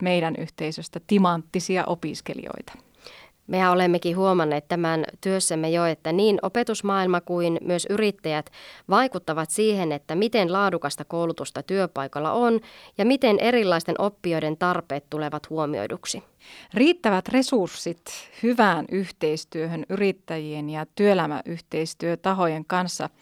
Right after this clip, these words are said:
Speaker 1: oikeastaan luovat sen mahdollisuuden, että meillä on mahdollisuus oppia tuntemaan paremmin toisiamme ja saada näin parannettua yhteistyötä ja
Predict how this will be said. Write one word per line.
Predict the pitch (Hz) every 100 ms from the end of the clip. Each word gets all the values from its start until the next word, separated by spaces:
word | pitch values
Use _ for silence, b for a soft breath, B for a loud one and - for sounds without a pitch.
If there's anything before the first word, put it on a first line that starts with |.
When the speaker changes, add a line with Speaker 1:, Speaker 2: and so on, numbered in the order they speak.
| B B B B B
Speaker 1:
oikeastaan | 220 226 - 196 202 190 -
luovat | 226 262 240 160 147
sen | - 151 151
mahdollisuuden, | 170 170 156 143 156 156 147 - - _ b b b b b _ -
että | 170 185
meillä | 180 175 180
on |
mahdollisuus | 190 214 220 180 165 156 156
oppia | - 196 - 175 160 -
tuntemaan | 208 202 180 170 156 156 160
paremmin | 202 208 185 160 - -
toisiamme | 170 175 175 220 208 202 208 208 b b 175
ja | 175 170 - _ _ -
saada | - 220 190 175 - -
näin | 208 202 185 -
parannettua | 190 196 170 160 - 175 170
yhteistyötä | 190 180 - 156 160 - 156 151 - - -
ja | 170